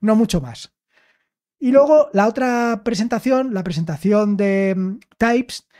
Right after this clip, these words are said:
esta sí que me ha llevado más tiempo. Yo te diría que me ha llevado como una hora o más o menos.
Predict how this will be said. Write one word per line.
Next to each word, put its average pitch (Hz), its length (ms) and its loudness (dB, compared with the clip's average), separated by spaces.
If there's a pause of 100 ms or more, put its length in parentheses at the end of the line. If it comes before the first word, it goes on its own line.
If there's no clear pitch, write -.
(120)
esta 254 180 0
sí 240 100 0
que 254 80 2
me 214 80 2
ha 208 40 6
llevado 214 220 4
más 175 180 0
tiempo. 160 300 -2
Yo 170 100 -4
te 185 80 -2
diría 202 240 2
que 190 80 -2
me 196 80 0
ha 185 40 0
llevado 208 240 2
como 180 180 0
una 156 220 0
hora 185 520 2
o 170 180 -2
más 214 520 -4
o 175 60 0
menos. 139 360 -8